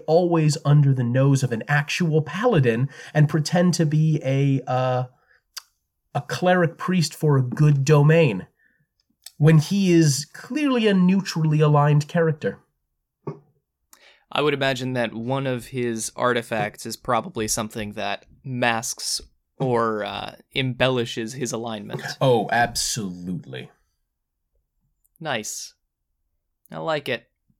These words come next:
Speaker 1: Yeah. Uh, actually, it's, um, it's a pair of, it's a pair of glasses, uh, which he has had to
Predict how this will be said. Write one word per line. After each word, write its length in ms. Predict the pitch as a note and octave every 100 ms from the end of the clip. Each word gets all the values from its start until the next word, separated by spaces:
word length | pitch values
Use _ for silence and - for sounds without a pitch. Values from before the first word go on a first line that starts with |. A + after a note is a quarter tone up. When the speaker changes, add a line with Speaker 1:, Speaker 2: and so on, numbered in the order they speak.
| -
Speaker 1:
Yeah. 240 | A2+ F#2 - -
Uh, 220 | A2+ A2 -
actually, 560 | B2 - C3+ B2 A#2+
it's, 180 | A2 -
um, 400 | A#2+ A2 G#2 G2+ _ - - - -
it's 80 |
a 60 | C3
pair 260 | - C3+ A#2+
of, 160 | - -
it's 100 | C3
a 60 |
pair 260 | C3+ B2+ A2
of 140 | -
glasses, 720 | - A2 G#2 - G3 A3 - _ _ _ -
uh, 220 | A2 A2
which 220 | G#2 A#2 -
he 140 | B2+
has 160 | A#2 B2
had 200 | A#2+ B2
to 380 | A#2+ A2+ A2